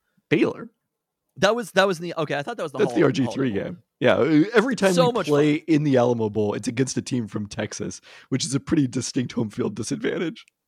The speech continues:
Speaker 2: I, I just wanna say, God, what were the New Year's Six matchups? The, I feel like the New Year's Six matchups this year,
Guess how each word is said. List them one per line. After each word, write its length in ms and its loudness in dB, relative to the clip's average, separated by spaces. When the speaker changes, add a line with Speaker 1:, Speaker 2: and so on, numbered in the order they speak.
Speaker 2:
I, 120 -8
I 160 -2
just 200 -12
wanna 180 -8
say, 400 -10
God, 180 -20
what 100 -18
were 100 -16
the 80 -14
New 80 -14
Year's 180 -16
Six 180 -20
matchups? 400 -20
The, 340 -4
I 120 4
feel 480 -12
like 240 -6
the 80 -4
New 100 -6
Year's 260 -6
Six 240 -18
matchups 460 -14
this 240 -18
year, 280 -18